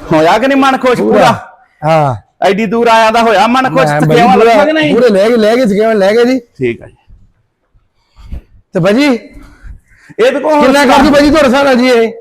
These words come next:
Speaker 1: ਇਹਦੇ ਕੋਲ ਸਤਾਰਾਂ ਕਿਲੋ ਦੁੱਧ ਆ ਕੱਟੀ ਕੋਲ।
Speaker 2: ਅੱਛਾ,
Speaker 1: ਹੁਣ
Speaker 2: ਸਤਾਰਾਂ।
Speaker 1: ਚੋਣ ਵਾਲਾ।
Speaker 2: ਹਾਂਜੀ।
Speaker 1: ਚੋਣ ਵਾਲਾ ਜਦੋਂ ਚੋਤਾ ਜਿੱਦਾਂ ਨਿੰਬੂ ਨਿਚੋੜਿਆ ਹੁੰਦਾ ਜੇ।
Speaker 2: ਹਾਂਜੀ।
Speaker 1: ਆ ਵੇਖੋ।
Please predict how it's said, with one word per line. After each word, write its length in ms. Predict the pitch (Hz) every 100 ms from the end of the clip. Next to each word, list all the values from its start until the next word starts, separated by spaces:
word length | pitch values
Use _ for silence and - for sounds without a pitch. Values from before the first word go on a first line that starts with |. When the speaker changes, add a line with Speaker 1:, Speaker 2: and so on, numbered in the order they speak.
| -
Speaker 1:
ਇਹਦੇ 140 | 254
ਕੋਲ 140 | 320 330
ਸਤਾਰਾਂ 420 | - 262 247 247
ਕਿਲੋ 180 | 226 214
ਦੁੱਧ 220 | 202 180
ਆ 40 |
ਕੱਟੀ 260 | 180 175 175
ਕੋਲ। 100 | 156
Speaker 2:
ਅੱਛਾ, 480 | 214 233 151 - -
Speaker 1:
ਹੁਣ 100 | 214
Speaker 2:
ਸਤਾਰਾਂ। 280 | 226 214 269
Speaker 1:
ਚੋਣ 120 | 262
ਵਾਲਾ। 540 | 254 247 214 117 - -
Speaker 2:
ਹਾਂਜੀ। 280 | 180 269 311
Speaker 1:
ਚੋਣ 520 | 311 - 226 254 277
ਵਾਲਾ 260 | 269 277 277
ਜਦੋਂ 220 | 262 277
ਚੋਤਾ 420 | 277 247 254 277
ਜਿੱਦਾਂ 260 | 262 240 269
ਨਿੰਬੂ 280 | 247 226 240
ਨਿਚੋੜਿਆ 420 | 226 226 214 220
ਹੁੰਦਾ 260 | 233 220
ਜੇ। 140 | 151 135
Speaker 2:
ਹਾਂਜੀ। 420 | 196 214 202 131 -
Speaker 1:
ਆ 100 | 175
ਵੇਖੋ। 380 | 175 - 165